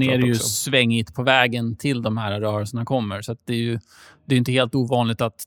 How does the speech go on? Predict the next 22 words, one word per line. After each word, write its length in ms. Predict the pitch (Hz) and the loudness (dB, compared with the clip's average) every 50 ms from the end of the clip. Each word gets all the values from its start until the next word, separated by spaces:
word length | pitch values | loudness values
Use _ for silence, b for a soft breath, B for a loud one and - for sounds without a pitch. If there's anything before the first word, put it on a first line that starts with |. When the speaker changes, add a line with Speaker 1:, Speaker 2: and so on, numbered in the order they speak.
| - - | -6 -2
Speaker 1:
trendföljande 560 | 139 120 117 107 - 127 117 117 113 110 110 | 0 0 0 0 -2 -2 -2 -2 -2 -2 -4
och 60 | 107 | -6
så 80 | - 113 | -6 -6
vidare 220 | 113 107 110 113 | -6 -6 -4 -4
använder 260 | 113 107 110 110 110 110 | -4 -2 -2 -4 -4 -2
volatilitetsstoppar. 1200 | 113 117 117 113 - 120 117 117 - 127 117 - - - - - 120 110 _ - 123 113 110 110 107 _ - | -2 -2 -4 -4 -4 -6 -6 -4 -2 -4 -4 -4 -6 -6 -4 -2 -2 -2 _ -2 -2 -2 -2 -2 -6 _ -12
Alltså 160 | - 123 - | -12 -8 -4
man 120 | 123 123 120 | -2 -2 -2
lägger 160 | 120 113 117 | -2 -4 -4
stoppen 360 | - - 123 107 - - 110 | -4 -4 -4 -6 -6 -6 -8
ut 100 | 110 107 | -6 -6
efter 180 | 107 - - 117 | -6 -8 -8 -6
volatiliteten 720 | 110 113 117 107 - 110 110 104 - 117 113 107 - 113 | -6 -4 -4 -4 -6 -6 -8 -6 -4 -4 -6 -4 -6 -10
i 20 | 110 | -8
tillgången, 500 | - 123 117 110 113 113 117 117 113 - | -8 -6 -6 -4 -4 -4 -4 -4 -4 -6
för 80 | 120 | -6
det 60 | 120 | -6
skiljer 320 | - - 139 127 117 117 110 | -4 -2 -2 -2 0 -2 -4
sig, 140 | - 120 - | -6 -8 -6
som 220 | 117 110 107 110 | -6 -4 -4 -6
du 60 | 113 - | -6 -6
nämnde, 400 | 123 113 110 104 104 107 104 - | -6 -4 -4 -4 -4 -6 -6 -8